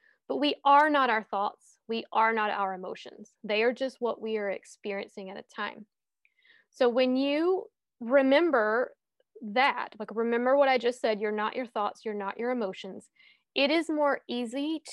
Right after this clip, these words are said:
to, to maintain a neutral stance as you're allowing the thoughts to come through you. And the more you get in more of, like, this neutral place, the easier it is to listen and absorb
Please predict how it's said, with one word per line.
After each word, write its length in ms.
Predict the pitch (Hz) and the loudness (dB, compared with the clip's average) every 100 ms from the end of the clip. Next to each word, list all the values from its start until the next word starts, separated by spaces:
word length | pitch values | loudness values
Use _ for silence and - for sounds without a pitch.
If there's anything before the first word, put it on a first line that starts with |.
| - | -6
to, 580 | 254 226 220 214 208 - _ - - | 2 4 4 2 0 -4 _ -20 -6
to 100 | 254 | -4
maintain 640 | 240 226 240 247 277 285 - | -2 -2 -2 -6 -8 -8 -6
a 120 | 220 | -4
neutral 400 | 214 208 - 294 | -4 -4 -4 -6
stance 600 | - 220 185 185 _ _ _ _ _ _ _ | -6 -8 -6 -8 _ _ _ _ _ _ _
as 360 | 233 226 240 233 | 0 2 2 0
you're 140 | 247 | 0
allowing 360 | 226 214 202 202 | 2 0 0 -2
the 100 | 196 | -8
thoughts 320 | 202 190 - | -6 -8 -8
to 80 | 202 | -14
come 220 | - 196 | -12 -14
through 280 | 202 - 214 | -12 -8 -6
you. 220 | - 226 - _ _ _ _ _ - | -6 -14 -20 _ _ _ _ _ -4
And 200 | 233 233 | -2 -2
the 40 | |
more 300 | 240 240 240 | 0 2 2
you 160 | 285 294 | 0 0
get 240 | 277 - | -2 0
in 120 | 240 | -2
more 140 | 233 220 | -2 -2
of, 60 | |
like, 180 | 214 202 | -2 -4
this 200 | 208 - | -6 -6
neutral 760 | 214 208 220 - 233 208 202 - _ _ _ _ _ - | -6 -4 -4 -4 -2 0 -2 -6 _ _ _ _ _ -10
place, 600 | - 349 220 214 220 - _ _ _ _ _ _ - | 0 2 2 -2 -8 -16 _ _ _ _ _ _ -4
the 120 | 226 - | -4 -4
easier 420 | 247 254 269 302 | -6 -4 -2 0
it 160 | 311 - | 0 -2
is 440 | 220 208 208 - _ _ _ _ _ - | -2 -2 -4 -8 _ _ _ _ _ -10
to 180 | 240 208 | -6 -2
listen 560 | 214 254 - 240 240 | 2 2 0 -4 -4
and 100 | - | -6
absorb 500 | 208 185 208 202 196 | -8 -6 -2 0 0